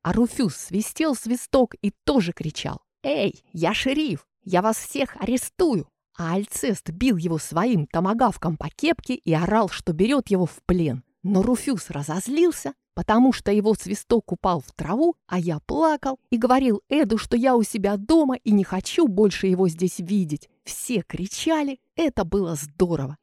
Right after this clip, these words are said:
и всем было ужасно весело. Потом из дома вышел папа. Вид у него был недовольный.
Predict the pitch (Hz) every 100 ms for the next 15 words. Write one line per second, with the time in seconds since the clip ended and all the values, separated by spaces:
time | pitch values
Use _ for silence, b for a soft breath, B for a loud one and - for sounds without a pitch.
0 | - 185 - - - 330 262 254 240 226
1 | _ _ - 214 190 165 - 170 160 165
2 | 147 - - 147 _ _ _ - 143 -
3 | - 190 151 156 - 269 254 143 214 -
4 | 190 - - 147 123 127 _ 147 190 285
5 | 320 311 277 247 262 277 247 208 220 277
6 | 339 165 139